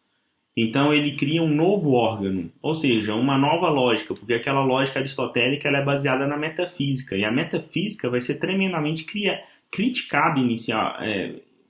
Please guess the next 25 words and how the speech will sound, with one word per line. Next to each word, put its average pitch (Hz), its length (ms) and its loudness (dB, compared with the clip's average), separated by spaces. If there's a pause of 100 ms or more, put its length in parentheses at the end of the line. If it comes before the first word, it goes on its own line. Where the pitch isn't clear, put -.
no 110 200 2
início 156 540 4
ali 120 640 2
por 123 160 2
esses 120 260 2
filósofos. 98 720 -2 (1800)
A, 104 420 2
a 120 100 -4
crítica 160 680 2
que 127 220 2
o, 95 640 -2 (640)
o, 113 560 -2
o 107 40 -6
Francis 120 400 -2
Bacon 107 480 -2
faz 107 360 0
a 101 140 2
Aristóteles 120 880 0
se 117 80 -2
dá 135 180 2
da 165 60 -2
seguinte 156 380 -2
maneira, 123 460 2
olha 147 180 0
só, - 380 -6